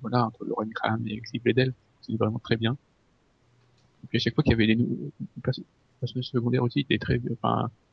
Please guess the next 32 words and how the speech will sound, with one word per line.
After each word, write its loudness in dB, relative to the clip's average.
puis 2
les 2
saisons, 2
vraiment, 4
ils 2
devenaient, 0
euh, -8
de -4
mieux -2
en 0
mieux, 2
que -2
ce 2
soit 0
la, 2
la -4
mère 0
de, -2
euh, -4
Lorelai 2
ou, -4
voilà, 2
les, -4
enfin, -8
tous -14
les 2
personnages -2
secondaires, 0
voilà. 0
Bon, 4
après, 4
il 2